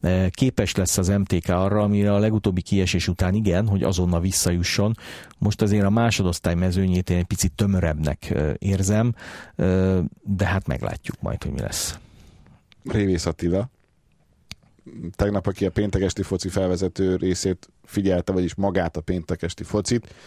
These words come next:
Speaker 2: ott azért elkaphatta azt a mondatot, hogy több helyről megkeresték. Mennyire lepne meg téged, hogyha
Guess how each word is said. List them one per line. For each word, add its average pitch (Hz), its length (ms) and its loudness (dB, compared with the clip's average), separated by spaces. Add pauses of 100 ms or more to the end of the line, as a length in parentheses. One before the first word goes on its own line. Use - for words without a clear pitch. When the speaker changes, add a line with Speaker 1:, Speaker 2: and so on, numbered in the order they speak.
(340)
Speaker 2:
ott 95 200 -6
azért 87 200 0
elkaphatta 90 640 -2
azt - 180 -4
a 95 60 -2
mondatot, 90 580 -2
hogy 90 180 -2
több 92 200 -2
helyről 85 320 -2
megkeresték. 92 760 -2 (680)
Mennyire 110 460 0
lepne 85 260 -2
meg 87 180 -2
téged, 95 380 -2
hogyha 95 300 -2